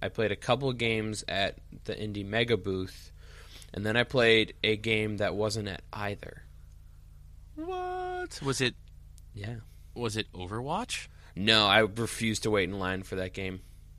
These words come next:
Speaker 2: Yeah, yeah, you probably made the right choice on that
Speaker 1: Uh,
Speaker 2: one.
Speaker 1: because I, I, I was gonna do it, 'cause, like, Friday morning, I got there mad early. I, like, set up shop in the line thing at, like, eight A M, and I'm like, "Okay, cool."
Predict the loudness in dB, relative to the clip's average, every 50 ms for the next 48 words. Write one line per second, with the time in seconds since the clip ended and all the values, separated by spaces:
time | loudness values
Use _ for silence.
0 | -18 -20 -20 -20 -20 -20 -20 -20 -20 -20 -18 -16 -14 -14 -14 -16 -18 -8 0 4
1 | 6 6 6 4 2 -2 -10 -10 -6 -4 -2 -2 -2 -2 -2 -2 0 0 2 0
2 | 0 0 2 0 0 0 0 -2 -2 -2 -2 -2 -4 -4 -4 -4 -4 -4 -4 -4
3 | -6 -6 -6 -6 -4 0 0 0 2 0 -2 -4 -6 -2 0 2 4 2 2 4
4 | 4 4 4 2 2 4 6 6 6 6 6 6 6 6 6 6 8 8 10 12
5 | 12 12 10 8 6 -8 -18 -18 -18 -18 -18 -12 -4 -2 0 2 4 6 6 6
6 | 6 6 8 8 10 10 10 8 6 4 4 4 4 4 4 4 4 2 0 2
7 | 4 6 6 8 8 8 8 8 6 6 6 4 2 -2 -8 -18 -18 -18 -16 -10
8 | -4 -2 2 2 2 2 0 -4 -12 -18 -14 -6 0 2 4 6 8 6 6 6
9 | 4 6 8 8 10 10 8 6 2 -4 -2 -2 0 0 2 4 4 4 4 4
10 | 2 2 2 2 4 2 0 -2 -4 -4 -2 0 0 -2 -2 -6 -16 -18 -10 -6
11 | -4 -4 0 0 0 2 2 2 2 2 0 -4 -8 -10 -14 -18 -16 -12 -10 -8
12 | -6 -4 -4 -4 -2 0 0 0 0 0 0 2 2 0